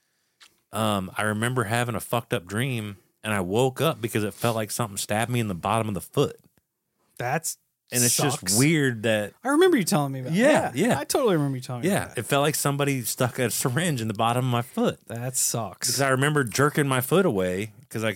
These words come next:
Speaker 1: legitimately felt it in my sleep.
Speaker 2: That's creepy.
Speaker 1: That's what I'm saying. And then we listen to this, and I'm like, "Man, that's, that's eerily similar." Synchronicities.
Speaker 2: That sucks.
Speaker 1: That does suck.
Speaker 2: Suckronicities.
Speaker 1: Hopefully I got mine, though, like King did.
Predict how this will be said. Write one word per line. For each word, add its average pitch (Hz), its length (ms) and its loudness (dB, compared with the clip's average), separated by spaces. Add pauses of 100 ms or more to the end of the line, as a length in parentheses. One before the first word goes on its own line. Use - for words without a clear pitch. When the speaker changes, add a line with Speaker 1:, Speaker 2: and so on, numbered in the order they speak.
(160)
Speaker 1:
legitimately 107 600 -2
felt 165 360 -2
it 90 160 -8
in 113 100 -8
my 104 160 -4
sleep. - 380 -6 (420)
Speaker 2:
That's 123 160 -10
creepy. - 360 -8 (260)
Speaker 1:
That's 110 240 -2
what 131 80 4
I'm 214 160 2
saying. 101 340 0
And 95 80 0
then 113 140 0
we 120 80 0
listen 127 340 0
to 123 80 2
this, 143 400 0
and 117 80 2
I'm 113 120 0
like, 92 220 -4
"Man, 101 300 -6
that's, 107 420 -6
that's 120 360 -4
eerily 104 400 2
similar." 92 560 -4 (880)
Synchronicities. 95 920 0 (180)
Speaker 2:
That - 100 -12
sucks. - 600 -6 (140)
Speaker 1:
That 110 140 -10
does 143 260 0
suck. - 580 0
Speaker 2:
Suckronicities. 123 360 -4
Speaker 1:
Hopefully 208 280 4
I 117 120 4
got 123 240 0
mine, 92 300 0
though, 92 200 -2
like 92 260 -6
King 135 300 -2
did. 82 340 -4